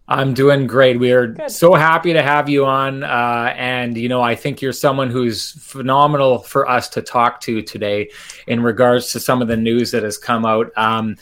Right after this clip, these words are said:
Speaker 1: I mean, when I think of famous Canadians in hockey, you're one of them.
Speaker 2: <laughs>
Speaker 1: Uh, Wayne Gretzky is up there, and, and along with Wayne Gretzky is Walter Gretzky. Absolutely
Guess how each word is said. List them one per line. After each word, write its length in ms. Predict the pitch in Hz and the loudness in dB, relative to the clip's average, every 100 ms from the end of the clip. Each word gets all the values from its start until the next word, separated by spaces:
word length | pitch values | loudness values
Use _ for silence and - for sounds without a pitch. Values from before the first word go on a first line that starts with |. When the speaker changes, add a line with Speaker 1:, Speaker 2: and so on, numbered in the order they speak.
| - - | -20 -8
Speaker 1:
I 120 | 127 127 | -2 2
mean, 360 | 131 127 139 | 2 0 0
when 160 | 127 131 | 0 4
I 160 | 143 | 2
think 300 | 143 160 147 | 2 0 2
of 260 | 143 127 - _ _ _ _ - - | 4 2 -2 _ _ _ _ -20 -12
famous 480 | - 156 175 165 | 0 2 2 0
Canadians 580 | - 151 151 151 151 135 | 0 0 2 4 2 2
in 80 | 135 | -6
hockey, 440 | 117 135 143 135 | -2 0 0 0
you're 500 | 120 120 123 139 156 | -2 -2 2 4 4
one 260 | 147 131 139 | 4 2 0
of 140 | 127 | 0
them. 320 | 131 127 131 131 | 0 0 0 -6
Speaker 2:
<laughs> 40 | 120 | -2
Speaker 1:
Uh, 500 | 117 120 117 113 135 | 0 0 0 -2 -4
Wayne 340 | 143 143 156 151 | 0 2 2 2
Gretzky 540 | 147 143 - 143 139 | 4 2 0 -2 0
is 140 | 127 131 | 0 0
up 220 | 127 - | -2 -2
there, 280 | 123 120 135 | -2 0 -2
and, 480 | 127 123 117 113 - | -2 -2 -4 -6 -6
and 300 | 113 113 113 | -6 -4 -2
along 300 | 120 127 127 | 0 0 -2
with 140 | 117 | -2
Wayne 240 | 117 117 | -2 -2
Gretzky 440 | 110 117 - 127 120 | -2 -4 -4 -8 -4
is 180 | 113 107 | -4 -4
Walter 440 | 110 117 123 117 | 0 2 2 -2
Gretzky. 520 | 95 110 98 - 104 107 | -4 -4 -4 -6 -6 0
Absolutely 640 | 117 110 131 120 113 | 0 -2 -8 -6 -6